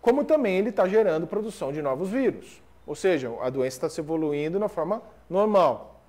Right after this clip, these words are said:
tá? A tendência é o quê? Que mesmo com a produção de anticorpo, né, apresentando vírus, ele pode fi-,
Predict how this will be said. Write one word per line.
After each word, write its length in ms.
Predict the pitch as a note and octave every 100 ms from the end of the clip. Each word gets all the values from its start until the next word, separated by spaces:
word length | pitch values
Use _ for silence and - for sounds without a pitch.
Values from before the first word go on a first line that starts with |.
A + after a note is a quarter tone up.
| -
tá? 400 | D3+ A#3 B3+ - - - - - - - -
A 100 | -
tendência 540 | - C#4 B3 C#4 A#3+ D4+
é 40 |
o 40 |
quê? 260 | G#3+ A3+ F#3+
Que 140 | -
mesmo 320 | G#3+ C#4+ D#4 D4+
com 80 |
a 40 | C#4
produção 500 | B3 G#3+ F#3+ G3+ G3
de 100 | E3+
anticorpo, 640 | D3 - G3 A#3+ - A#2+ - - _ - -
né, 260 | B2+ G3+
apresentando 380 | A3 E3 E3+ E3
vírus, 240 | D#3+ G3 -
ele 200 | A3+ B3
pode 640 | - G#3 A3+ B3 E3+ C#3
fi-, 320 | - - F3+